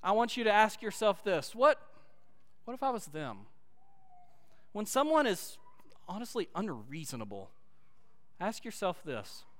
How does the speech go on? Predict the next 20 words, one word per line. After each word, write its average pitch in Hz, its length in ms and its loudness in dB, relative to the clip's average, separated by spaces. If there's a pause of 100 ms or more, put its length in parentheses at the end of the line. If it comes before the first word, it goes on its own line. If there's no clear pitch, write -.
(1160)
"What 185 120 -2
if - 80 -2
I 240 80 8
was 185 160 -2
them?" 143 320 -4 (1500)
When 185 120 -4
someone 269 320 6
is 180 100 0
harsh 226 580 6
and, 151 240 -2
and 160 180 -2
hateful, 156 800 0 (640)
learn 214 260 0
to 214 100 0
ask 202 280 0
yourself 170 380 -2
this - 180 -8
question. 120 460 -8 (1800)
Yeah, 185 100 -6
but 180 160 -4